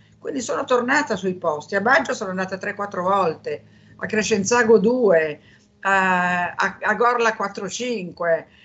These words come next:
Per cui, e poi i parchi, perché Milano c'ha tutti questi meravigliosi parchi, il Parco Nord, il Parco delle Cave, il Parco Lambro,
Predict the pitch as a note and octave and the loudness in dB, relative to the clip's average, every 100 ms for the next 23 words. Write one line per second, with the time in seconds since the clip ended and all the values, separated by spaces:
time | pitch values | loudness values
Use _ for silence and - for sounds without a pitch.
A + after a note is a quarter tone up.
0 | _ - A#3+ - C4 G#3 F3+ E3 F3 F#3+ | _ -2 -2 -2 0 2 2 2 0 -2
1 | G3 A#3 A3+ C#4 G3+ A#3+ B3+ F3+ E3 F3+ | -2 -2 2 0 0 2 2 2 -4 -10
2 | F3 G3+ A3 A#3 C#4 G#3 F3 D#3+ F#3+ F#3+ | -8 -6 -2 0 2 0 0 -4 -8 -10
3 | - F#3+ F3+ F3+ F3 F#3 G3 G3+ G3 G#3 | -14 -10 -8 -6 -2 0 0 -2 0 0
4 | F#3 - - G3 F#3+ G3 F#3+ F#3+ F#3+ F#3 | 0 -4 -4 -4 -2 0 2 2 0 -2
5 | - _ _ F#3 F#3 G3 F#3+ G3+ F#3+ G3 | -14 _ _ -12 -4 -2 -2 0 0 0
6 | G3 F#3 F#3 F3+ G3 F#3 - _ _ - | 0 2 2 2 -2 -2 -10 _ _ -6
7 | G#3 G3 G3 F#3+ A3 G#3 F#3+ F3 F3 F3 | -4 0 0 0 2 2 2 0 -2 -2
8 | F3+ F3+ - | -2 -2 -6